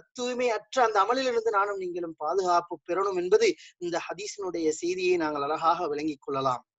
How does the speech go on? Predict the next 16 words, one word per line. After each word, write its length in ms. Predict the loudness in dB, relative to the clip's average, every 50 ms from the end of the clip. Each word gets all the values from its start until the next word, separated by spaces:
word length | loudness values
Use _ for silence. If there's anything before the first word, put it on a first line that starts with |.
| _ _ _ _ -20 -20 _ _ _ _ _ _ _
அந்த 200 | 0 2 4 2 2 2
ஹதீஸுக்கு 580 | 2 0 0 -2 -4 -4 -4 -6 -8 -4 0 2 4 4
அழகாக 420 | 4 4 4 4 6 6 6 6 6 6
ஒரு 140 | 6 4 2 -2 -6 _ _ _
குர்ஆனிய 480 | -8 -6 -6 -4 -4 -6 -4 -4 -4 -2 -2
வசனம் 380 | -2 -4 -4 -4 -4 -4 -2 -2
விளக்கம் 320 | -4 -2 0 0 0 0 -2
கொடுக்கிறது. 600 | -8 -8 -10 -8 -6 -4 -2 -2 -2 0 -2 -2 -4 -6 _ _ _ _ _ _ _ _ _ _ _ _
அல்லாஹ் 320 | 2 4 6 6 6 4 0 -2 0
சொல்லுகிறான் 520 | 2 4 4 6 4 4 4 2 2 0 -4 -4
சூரா 280 | -2 0 4 4 4 4 4 2
மாஊனிலே, 580 | -2 -2 -2 -2 -4 -4 -4 -4 -4 -4 -6 -6 -8 _ _ _ _ _ _ -12
சூரா 300 | -6 -2 0 2 4 4 4 2 2
மாஊனிலே 480 | 2 2 4 2 2 0 0 -2 -2 -2 0
அல்லாஹு 280 | 2 2 2 2 2 -2 -6 -6
தஆலா 260 | -6 -4 -4 -4 -4